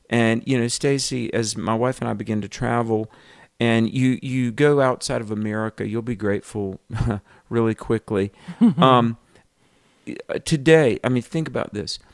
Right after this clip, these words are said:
Speaker 1: Today, a billion people in the world, uh, one out of seven people in the world today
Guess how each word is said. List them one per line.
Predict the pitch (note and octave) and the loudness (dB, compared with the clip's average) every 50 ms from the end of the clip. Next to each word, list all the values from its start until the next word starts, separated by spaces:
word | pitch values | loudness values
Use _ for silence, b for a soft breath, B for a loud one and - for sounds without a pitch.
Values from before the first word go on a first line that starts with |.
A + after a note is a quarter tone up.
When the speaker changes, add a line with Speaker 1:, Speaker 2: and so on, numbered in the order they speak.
| b b b b b - | b b b b b -6
Speaker 1:
Today, | - C#3+ B2 A2 - - C#3+ D3 D3+ D3+ D#3 C#3+ A2 F2 C#2+ A#1 - _ _ _ - | -4 -4 -4 -4 -2 2 2 4 4 2 2 0 -2 -2 -4 -6 -10 _ _ _ -4
a | A#2 A2+ | -4 -4
billion | A2 G#2+ G#2 - B2 B2+ C3+ C#3+ D3+ D3+ D3+ D#3 D3+ D3 C#3+ | -4 -8 -2 2 4 4 4 4 2 0 -2 -4 -4 -4 -6
people | - - C#3 C3 - - A#2 G2+ G2+ - - | -6 -6 -6 -6 -8 -8 -6 -6 -6 -6 -6
in | G#2 G#2 | -6 -6
the | G2 G2 | -6 -6
world, | F#2+ F#2+ G2 G#2+ G#2+ G#2 G2+ F#2+ F2 - G1+ - - - - _ b b b b b b b b - | -8 -6 -4 -4 -2 -2 -2 -4 -6 -6 -8 -14 -20 -20 -20 _ b b b b b b b b -4
uh, | A2+ A2+ G#2+ F#2 | -2 -2 0 0
one | D#2+ A2+ A2+ A#2+ C3 C3+ C#3+ D3+ | -2 -2 0 2 2 2 2 2
out | D3 C#3+ C#3 | 0 0 0
of | C#3 B2 - | 0 -2 -2
seven | - C3+ C3 A#2+ A2 A#2 A#2+ | -2 -2 -2 -2 -2 -4 -6
people | - - A#2 - - G#2+ G#2+ | -6 -6 -8 -6 -6 -6 -4
in | G2+ | -4
the | G2+ G2 | -6 -6
world | F#2+ G2 G#2 G#2+ G#2+ G#2+ G#2 - | -6 -4 -4 -4 -4 -4 -6 -6
today | - G2 F#2 G2 G2 F#2+ F2+ F2 E2+ F2 F2 | -10 -10 -6 -6 -6 -6 -6 -6 -8 -10 -10